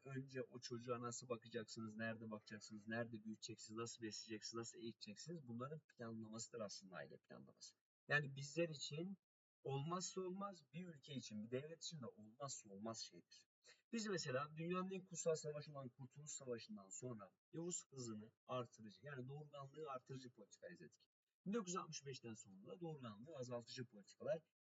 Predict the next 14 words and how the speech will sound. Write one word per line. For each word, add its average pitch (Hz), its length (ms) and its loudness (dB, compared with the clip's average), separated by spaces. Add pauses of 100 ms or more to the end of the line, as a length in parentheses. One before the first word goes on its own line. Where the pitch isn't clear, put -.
izledik 110 440 0 (120)
arkadaşlarım 92 640 -8
benim. 85 220 -10
Aile 165 260 2
planlaması 113 560 -2
bizim 131 220 0
için 156 340 -2 (240)
değerlidir 143 600 12
ve 143 40 10
aile 160 340 12
planlamasında 107 680 0
kullanılan 104 440 -4
yöntemler 143 640 -2
vardır. 160 460 4